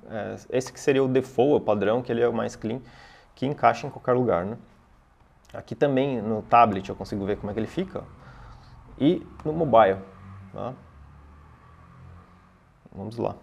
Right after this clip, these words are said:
Então vamos fechar esse, é, é, essa formato de visualização e vamos explorar os, os outros campos que nós temos. Eu só criei um campo de C N P J. Quem quiser, é, falar comigo pelo meu site, por exemplo, vai ter que colocar o C N P J e vamos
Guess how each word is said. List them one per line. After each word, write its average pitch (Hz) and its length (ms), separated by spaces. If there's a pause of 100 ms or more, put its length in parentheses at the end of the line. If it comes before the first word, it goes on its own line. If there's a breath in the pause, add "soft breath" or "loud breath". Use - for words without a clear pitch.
(800 soft breath)
Então 170 140
vamos 156 220
fechar 156 540
esse, 117 300 (200)
é, 98 280 (140)
é, 95 260
essa 98 260 (200)
formato 101 420
de 104 80
visualização 117 600 (720 loud breath)
e 220 60
vamos 214 300
explorar 190 600
os, 165 140
os 160 240
outros 208 460
campos 101 360
que - 100
nós 98 180
temos. 95 260
Eu 104 60
só - 180
criei 147 260
um 143 60
campo 127 200
de - 60
C - 60
N 127 80
P 131 160
J. 123 340 (480)
Quem 120 140
quiser, 113 280 (480)
é, 95 440
falar 113 540
comigo 107 340
pelo 98 180
meu 95 120
site, 127 360
por 107 120
exemplo, 120 260
vai 101 100
ter 98 120
que - 40
colocar 117 280
o 117 80
C - 100
N 139 80
P 143 180
J 151 320
e 175 40
vamos 165 400